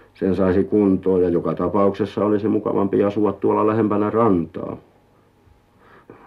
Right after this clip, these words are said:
Silloin kun se tulipalo tapahtui, sehän oli heinäkuun lopussa, siihen jäi rauniot, palaneet rauniot pystyyn. Olisi ollut suunnaton työ, niin kuin olikin sitten, kun se perattiin.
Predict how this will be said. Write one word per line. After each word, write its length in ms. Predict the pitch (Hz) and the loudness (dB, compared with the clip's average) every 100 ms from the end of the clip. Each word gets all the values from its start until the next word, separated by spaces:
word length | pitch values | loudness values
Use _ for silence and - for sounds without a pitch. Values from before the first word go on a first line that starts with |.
| - - - _ - | -20 -20 -20 _ -8
Silloin 320 | 92 90 80 | -6 -6 -6
kun 120 | - | -8
se 160 | - - - - | -10 -12 -14 -6
tulipalo 440 | 95 92 87 90 | -2 0 0 -2
tapahtui, 600 | 90 95 104 98 - 104 | -2 -2 -4 -6 -2 -2
sehän 220 | 95 90 87 | 0 -2 -2
oli 180 | 85 | -4
heinäkuun 580 | 92 95 92 - 98 92 | -2 0 -2 -2 0 2
lopussa, 500 | 95 110 107 - 101 98 - - - - | 2 0 -2 -4 -10 -10 -16 -20 -20 -20
siihen 360 | - 90 87 82 | -8 -4 -2 -2
jäi 200 | 64 64 | -4 -6
rauniot, 680 | 82 95 107 107 110 104 - - | -2 0 2 2 0 -2 -8 -6
palaneet 420 | 92 104 104 101 | -2 0 0 0
rauniot 540 | 107 107 110 110 - | 0 2 4 2 2
pystyyn. 640 | 120 113 - - 113 107 92 - - | 0 0 -2 -2 2 2 -2 -12 -10
Olisi 280 | 87 92 90 | -8 -4 -2
ollut 220 | 85 87 | -2 -2
suunnaton 520 | 107 110 104 95 92 | 0 2 2 0 0
työ, 300 | 110 113 110 - _ - - - - _ _ _ - | 2 2 2 -2 _ -20 -20 -20 -20 _ _ _ -4
niin 220 | 98 98 | 0 2
kuin 240 | 95 104 101 | 2 2 4
olikin 340 | 90 90 107 | 2 0 -2
sitten, 280 | 107 - 98 | -2 -4 -4
kun 120 | 104 | -2
se 80 | 120 | -2
perattiin. 680 | 104 92 85 - - 92 | 0 -2 -4 -6 -2 -2